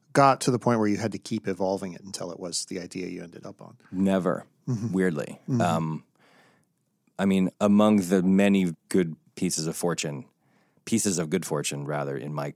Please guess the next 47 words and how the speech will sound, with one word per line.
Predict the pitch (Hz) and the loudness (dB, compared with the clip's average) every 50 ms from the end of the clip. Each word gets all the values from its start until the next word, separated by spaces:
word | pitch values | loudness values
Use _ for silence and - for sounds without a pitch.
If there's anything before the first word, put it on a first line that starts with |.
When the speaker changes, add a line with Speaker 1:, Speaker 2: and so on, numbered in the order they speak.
| _ _ | _ _
Speaker 2:
career, | - - - 78 78 76 71 65 64 64 65 - _ _ _ _ _ _ _ _ _ _ _ _ _ _ - | -12 -6 -4 -4 -2 -2 -4 -6 -6 -8 -12 -14 _ _ _ _ _ _ _ _ _ _ _ _ _ _ -2
I | 92 | 0
would | 95 92 - | 0 0 0
say | 101 87 | -2 -2
tops | - - - - - 107 104 - - | -2 -4 -4 0 2 2 2 2 0
on | - 87 | 0 0
the | 80 78 | 0 0
list | 78 80 80 78 - - | 0 0 -2 -2 -2 -4
is, | 76 71 | -4 -4
like, | 80 71 - - - - | -6 -8 -8 -10 -10 -6
I | - 82 80 | -4 -4 -4
fell | 73 - - - - 104 87 85 85 82 - | -4 -6 -10 -6 -2 -2 0 0 -2 -2 -4
into | - 82 82 82 78 - - 82 78 71 71 69 69 - _ - | -6 -6 -6 -6 -6 -6 -6 -6 -4 -4 -4 -6 -8 -10 _ -8
a | 71 71 69 | -8 -8 -8
path | _ - - - 87 71 62 - - - - - _ - | _ -10 -6 -4 -4 -4 -4 -6 -10 -12 -14 -12 _ -4
Speaker 1:
Mm-hmm. | 131 123 104 107 | -2 -2 -2 0
Speaker 2:
that | - 110 101 | 0 0 0
l-, | 107 110 - | 0 0 2
allowed | - 107 98 98 101 98 95 90 | 2 4 4 6 6 6 4 4
me | 92 | 2
to | 80 80 | 0 0
skip | - - - - - 80 76 _ - | -2 -2 -4 -2 -2 -4 -4 _ -4
the | - 78 78 | -4 -2 -2
line. | 78 69 62 - - - - _ _ _ - | -2 -2 -4 -6 -10 -16 -20 _ _ _ -6
Speaker 1:
Mm. | 139 123 117 101 - _ - | -4 -4 -4 -6 -10 _ -4
Speaker 2:
Um, | 90 87 85 78 76 76 73 - - | -2 0 0 0 -2 -4 -6 -6 -4
and | 87 90 | -2 0
that | 92 92 - - | 0 0 0 2
path | - 175 160 143 - | 4 4 4 4 4
was | 98 101 90 - - - _ _ - - | 4 2 2 2 -4 -10 _ _ -10 -4
working | 90 90 92 92 90 - 98 | 2 4 4 4 4 2 2
on | 92 92 | 2 4
The | 87 85 78 | 4 2 2
Office | 76 71 - - - 67 67 - - - | 0 -2 -2 -4 -6 -4 -4 -4 -6 -6
and | 80 78 78 | -8 -8 -6
then | 78 | -8
Greg | 73 69 - 82 78 80 76 | -8 -6 -4 -2 -2 -2 -2
wanting | 69 78 76 76 76 73 - | -2 -2 -2 -2 -2 -6 -8
to | - 67 | -10 -12
develop | - 69 67 71 69 69 - - | -10 -6 -4 -2 -4 -4 -4 -8
with | 73 - | -12 -12
me. | 73 69 67 65 64 64 - _ _ _ _ _ _ _ _ _ _ - | -10 -10 -8 -8 -10 -12 -14 _ _ _ _ _ _ _ _ _ _ -6
And | 85 85 85 80 | -4 -2 -2 -2
then | 78 76 76 73 73 | -2 -2 -2 -4 -6
at | - - | -8 -8
the | - - | -10 -10
time, | - - - - 98 90 82 76 76 73 71 71 71 69 | -8 -8 -6 -2 -2 0 0 -2 -2 -4 -6 -8 -10 -10